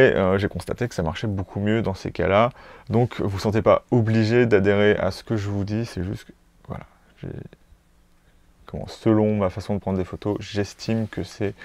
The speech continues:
euh, plus facile comme ça. Et ça peut vous permettre de, d'avoir des idées sur comment, euh,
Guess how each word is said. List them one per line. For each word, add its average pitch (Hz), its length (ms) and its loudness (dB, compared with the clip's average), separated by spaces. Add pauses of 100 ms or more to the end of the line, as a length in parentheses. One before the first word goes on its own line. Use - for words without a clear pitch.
(360)
euh, 80 120 0
plus - 180 -4
facile 117 480 -2 (340)
comme 101 240 2
ça. - 240 -4 (120)
Et 101 120 0
ça 92 120 -2
peut 92 200 0
vous 98 120 0
permettre 98 400 -2
de, 92 180 0
d'avoir 90 240 0
des 87 120 -6
idées 95 160 -2
sur - 320 -12
comment, 98 580 -2
euh, 69 60 -8